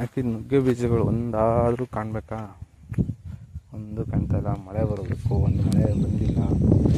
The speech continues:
No ಮಳೆ. ಮಳೆ ಬರೋದನ್ನ ಏನೂ ಆಗಲ್ಲ. ಅಲ್ಲಿ ಪಕ್ಕದ ಹೊಲದವರು ಆಲೂಗಡ್ಡೆ ಹಾಕಿದ್ದಾರೆ. ರೈತರ ಜೀವನ ಎಷ್ಟು ಕಷ್ಟ ಅನ್ನೋದು ಇಲ್ಲಿ ನೋಡೋರು ಗೊತ್ತಾಗುತ್ತೆ. ಪೂರ್ತಿ ಇದೊಂದು ಒಂದು ಗಣ್ಣಕ್ಕೆ ಹಾಕೊಂಡವ್ರೆ.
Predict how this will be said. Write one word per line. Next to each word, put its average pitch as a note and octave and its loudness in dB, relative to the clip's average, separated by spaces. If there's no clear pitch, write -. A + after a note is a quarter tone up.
No C#3 2
ಮಳೆ. G2+ 2
ಮಳೆ A#2+ 6
ಬರೋದನ್ನ A2 0
ಏನೂ A#2 2
ಆಗಲ್ಲ. - 0
ಅಲ್ಲಿ - 0
ಪಕ್ಕದ - 6
ಹೊಲದವರು - 6
ಆಲೂಗಡ್ಡೆ A2 2
ಹಾಕಿದ್ದಾರೆ. G2+ -10
ರೈತರ G#2+ -14
ಜೀವನ G#2+ -12
ಎಷ್ಟು - -20
ಕಷ್ಟ - -20
ಅನ್ನೋದು A2 -10
ಇಲ್ಲಿ F2+ -14
ನೋಡೋರು A2 -8
ಗೊತ್ತಾಗುತ್ತೆ. F#2+ -16
ಪೂರ್ತಿ A#2 -6
ಇದೊಂದು G#2 -2
ಒಂದು G#2+ -16
ಗಣ್ಣಕ್ಕೆ G#2 -10
ಹಾಕೊಂಡವ್ರೆ. G2+ -8